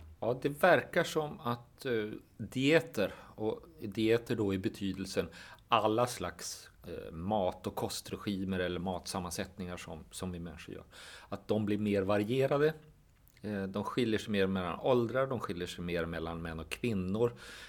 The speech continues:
eh, mellan storstadsboende och landsbygdsboende.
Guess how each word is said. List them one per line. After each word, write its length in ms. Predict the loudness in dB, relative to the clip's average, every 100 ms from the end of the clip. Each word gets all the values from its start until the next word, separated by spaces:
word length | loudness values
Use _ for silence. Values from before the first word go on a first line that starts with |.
| -18 -8
eh, 260 | -4 -4
mellan 440 | -2 0 2 2 -2
storstadsboende 1120 | 0 0 0 -2 -4 -2 0 0 0 2 2
och 220 | 0 -4
landsbygdsboende. 1400 | -4 -4 -4 -6 -8 -10 -12 -4 -4 -2 -2 0 2